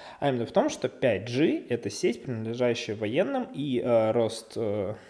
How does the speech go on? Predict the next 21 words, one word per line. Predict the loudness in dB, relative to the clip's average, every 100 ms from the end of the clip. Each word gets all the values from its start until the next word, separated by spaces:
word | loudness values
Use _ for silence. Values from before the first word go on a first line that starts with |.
| -16 -12
вот | -4
эти | -4 -4
все | -4 0
радио, | 2 2 0 -2 -2 -4
вот | -8 -14 -8
Росрадио | -2 -2 -2 0 2 2 2 0
и | -2
всё | -4
вот | -4 -4
эти | -6 -8
штуки, | -2 -2 0
я | 0
заб-, | 0 -4
не | -4
знаю, | -4 -4
как | -4
они | -6 -8
просто | -10 -14 -12
прям | -10 -8
правильно | -2 0 0 -4
называются, | -2 2 2 2 -2